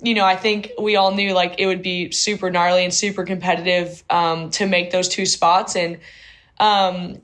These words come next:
yeah, I guess going into Honolulu, you know, obviously I had a really successful, uh, European leg. I, I got first in Portugal and second in France. And, um, that put me, like, right, um,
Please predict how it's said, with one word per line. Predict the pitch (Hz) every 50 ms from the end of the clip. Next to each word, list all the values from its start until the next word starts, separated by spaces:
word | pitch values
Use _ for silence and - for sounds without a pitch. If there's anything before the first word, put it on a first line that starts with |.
| _ _ -
yeah, | - 262 277 311 320
I | 285 226 208
guess | 220 277 277 - -
going | 247 240 254 277
into | 269 254 254
Honolulu, | - 247 226 208 202 208 220 247 240 214 196 190
you | 196 196
know, | 190 180 175 165 - - - -
obviously | - 190 190 208 - 202 190
I |
had | 185 185
a | 180
really | 185 185 180 175 175 - -
successful, | - - 185 185 - - 180 180 - - 190 180 170 160 - - -
uh, | 170 175 165
European | 160 165 175 175 175 170 - - 185 185 196
leg. | 202 208 226
I, | 220 190 175 175 - - -
I | - 170 170 160 160 160 160
got | 160 - 170 160 - - - -
first | 190 196 190 - -
in | 190
Portugal | 170 196 190 190 - 196 185
and | 175 175
second | - - 180 180 - 180
in | 170 170
France. | 165 - 180 180 185 180 180 -
And, | 180 170 170 165 - - - - - - - - - _ -
um, | 190 196 196 190 185 185 175 - -
that | 208 202 202 214 196 - -
put | - 226 202 214 202
me, | 202 190 190
like, | 175 175 170 165 -
right, | - 160 160 190 190 185 180 180 - - - _ _ -
um, | 180 170 160 165 160 151 156 147 - -